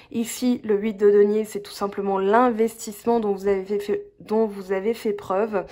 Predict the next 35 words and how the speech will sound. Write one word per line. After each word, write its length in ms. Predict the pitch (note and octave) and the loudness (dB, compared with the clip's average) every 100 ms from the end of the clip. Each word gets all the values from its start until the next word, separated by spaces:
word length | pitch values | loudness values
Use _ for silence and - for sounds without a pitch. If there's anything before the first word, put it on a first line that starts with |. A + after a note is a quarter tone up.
| - - - - | -14 -20 -14 -2
l'investissement, 840 | G#3+ G#3+ G#3 G3+ A3 G#3 - A3 | 2 4 2 0 -4 -10 -2 2
la 140 | A3 F#3+ | 2 2
dévotion, 800 | F3 A3 G3+ A3 - - A3+ A3+ - - - | 0 -2 0 -4 -4 -2 0 0 -4 -18 -4
le 180 | G3 G3+ | -2 -2
travail 480 | - A3 G#3 G#3 | 0 2 4 2
acharné, 600 | G#3+ G#3 A3+ G#3+ G#3+ A3 G#3 - - | 2 0 -2 0 4 4 2 -12 -8
ça 220 | - G#3 | 0 2
va 260 | G3 B3 B3+ | 4 4 4
payer. 500 | A#3 G#3 G#3+ G#3 - _ _ | 0 -2 -2 -4 -8 _ _
Faites-moi 320 | - G#3 G#3+ G3+ | -6 -2 0 0
confiance, 380 | G3+ F#3+ C4 | -2 0 0
ça 140 | C4 G3 | 0 -2
va 140 | F#3+ | -2
payer. 280 | F#3+ G#3+ B3+ | -4 -2 -2
Surtout, 320 | B3 G#3+ - | -4 -8 -10
vous 160 | A3 G3 | -8 -6
avez 100 | F3+ | -4
deux 140 | F#3+ | -2
fois 220 | G3+ - | -4 -4
le 80 | B3 | -6
six 320 | - G#3+ F#3+ | -6 -14 -8
de 280 | G3+ G3+ G3 F#3+ | 2 4 4 0
bâton, 340 | F3+ - C4 B3+ - - | -4 -2 -4 -6 -14 -4
le 100 | G#3 | -2
six 240 | G3+ G#3+ | 0 -4
de 80 | G3 | -4
bâton 320 | G3+ F3+ B3 | -2 -2 -4
qui 140 | B3+ G3+ | -6 -4
parle 200 | F#3+ F#3+ | -4 -4
de 80 | F#3 | -8
gloire, 440 | F#3+ G#3 A#3 A#3 | 0 2 4 2
de 60 | G3+ | 0
reconnaissance. 840 | F#3+ - F#3 E3+ E3 A#3 B3+ B3 - - - | -2 -6 -6 -6 -2 2 2 0 -12 -20 -4
Donc 300 | A3 G#3+ - - | -2 -2 -4 -10
ici, 520 | A#3 A3 - C4 D4 | -6 -4 0 0 0